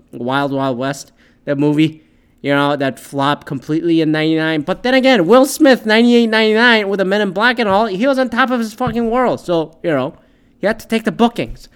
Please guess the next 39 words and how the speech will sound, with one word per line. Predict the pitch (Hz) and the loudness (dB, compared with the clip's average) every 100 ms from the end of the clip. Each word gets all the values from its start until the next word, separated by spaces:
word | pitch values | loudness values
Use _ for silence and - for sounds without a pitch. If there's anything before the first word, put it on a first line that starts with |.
| _ - | _ -18
<laughs> | - 262 208 - 240 160 143 _ _ _ _ _ _ _ _ _ | 2 4 4 4 2 2 -4 _ _ _ _ _ _ _ _ _
But, | 170 220 226 220 233 | -2 2 2 2 0
you | 240 | 4
know, | 208 190 - - _ _ _ _ _ _ _ _ _ _ _ _ | 4 4 0 -16 _ _ _ _ _ _ _ _ _ _ _ _
if | 208 175 _ _ - | -4 -4 _ _ -8
Will | 202 247 254 | 2 4 4
Smith | - 294 233 233 | 4 6 6 2
was | 202 180 | 0 4
a | 175 165 160 156 | 6 6 4 2
fucking | 202 196 160 | -4 -2 -2
Neo, | 156 180 151 120 123 120 _ _ _ | 2 4 4 4 0 -6 _ _ _
you | 156 | 2
know, | 151 139 | 4 4
you | 147 180 202 | 2 0 4
wouldn't | 226 208 | 4 4
have, | 190 170 151 160 | 4 4 2 0
uh, | 143 135 131 127 123 135 - _ - | 0 2 0 0 -2 -4 -8 _ -6
Lawrence | 185 185 170 | 0 2 2
Fishburne | 156 214 202 - 160 143 | 0 -2 -4 -2 0 0
as | 139 123 | -2 -4
a | 131 127 123 120 113 110 _ _ | -6 -4 -6 -6 -8 -10 _ _
Morpheus. | 131 135 196 202 139 117 131 | -6 0 2 2 0 -2 -2
It | 180 | -4
would | 208 | -4
have | |
been | 196 180 | -2 -2
a | |
white | 143 165 170 | -2 -2 -2
dude | 139 | -6
like | 123 123 | -6 -6
Val | 110 139 156 | -4 -2 -2
Kilmer | 156 180 170 156 127 | -4 -4 -2 -2 -4
or | 117 | -4
some | - 117 | -6 -10
shit. | - 120 | -10 -10
I | 120 | -10
think | 135 170 | -10 -10
that's | 131 - | -10 -10
what, | 135 123 | -8 -10